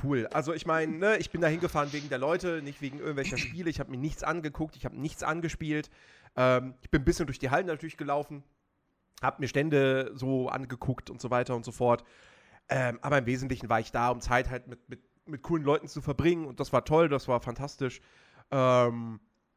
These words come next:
ich hab, äh, das, das, das, das Highlight, das Highlight der gesamten Messe war am Freitagabend, äh, gab's ein, gab's ein kleines Konzert von, von Aoife. Ähm, das war fantastisch. Äh, also, wer sie nicht kennt, auch Twitch,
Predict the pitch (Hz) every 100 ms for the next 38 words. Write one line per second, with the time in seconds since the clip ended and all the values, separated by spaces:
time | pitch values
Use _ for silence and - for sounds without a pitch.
0 | _ _ _ _ _ - - 170 160 -
1 | 160 135 - 143 - 135 - 120 151 190
2 | 175 165 - 139 151 160 156 151 139 156
3 | 143 139 151 160 147 120 135 139 135 117
4 | 127 151 135 - 135 147 139 - _ _
5 | _ - 135 123 123 - 131 120 123 127
6 | - 123 135 127 - - - - - 156
7 | 147 - - - 123 117 113 - 110 107
8 | 220 214 175 180 _ - - _ _ 143
9 | 139 135 131 127 127 139 143 135 135 139
10 | 139 147 135 - - _ _ - 135 131
11 | 120 123 117 117 - 135 131 120 139 -
12 | 151 147 - - 147 - - 185 -